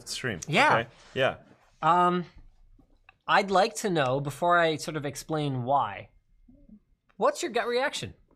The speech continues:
Speaker 2: He's six.
Speaker 1: He's six.
Speaker 2: He's six.
Speaker 1: Um, I'm not,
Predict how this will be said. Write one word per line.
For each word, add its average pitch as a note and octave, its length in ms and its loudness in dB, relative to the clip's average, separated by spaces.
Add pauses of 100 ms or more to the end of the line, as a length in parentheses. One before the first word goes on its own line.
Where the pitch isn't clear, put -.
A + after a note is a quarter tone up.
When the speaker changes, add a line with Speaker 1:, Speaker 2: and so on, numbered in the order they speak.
(840)
Speaker 2:
He's C#3+ 160 -4
six. - 440 -4 (280)
Speaker 1:
He's G2 180 -14
six. - 400 -16 (180)
Speaker 2:
He's B2 140 -10
six. - 320 -16 (640)
Speaker 1:
Um, C3+ 600 0 (3000)
I'm C#3+ 220 0
not, C3 340 2